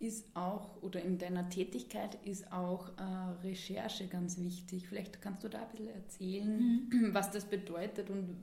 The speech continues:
Speaker 1: was du und wo du recherchierst.
Speaker 2: Mhm. Ähm, vielleicht nehmen wir ein konkretes Beispiel. Also wir haben vor zwei Spielzeiten oder einer Spielzeit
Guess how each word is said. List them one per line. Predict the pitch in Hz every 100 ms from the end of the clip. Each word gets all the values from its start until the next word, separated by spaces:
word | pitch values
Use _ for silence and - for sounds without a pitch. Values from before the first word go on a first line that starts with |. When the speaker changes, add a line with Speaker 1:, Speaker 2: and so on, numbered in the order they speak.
| 170 160
Speaker 1:
was | - - -
du | 233 240 233 - - - -
und | 214 - -
wo | 180 226
du | - 214 214
recherchierst. | 185 185 185 180 - 233 190 - - 226
Speaker 2:
Mhm. | 220 220 262 - - - - - - - - - - -
Ähm, | 247 277 294 294 - - -
vielleicht | - 220 214 226 226
nehmen | 214 220
wir | 220 214 208 185
ein | 185 196 202 202 202
konkretes | 196 190 185 185 185 185 -
Beispiel. | - - - - - 180 180 - - - - - - - -
Also | 190 180
wir | 185 196
haben | 233 294 311
vor | 214 -
zwei | - 208 233 294
Spielzeiten | - - 285 294 285 294 285 294
oder | 254 214
einer | 220 311
Spielzeit | - 294 294 294 285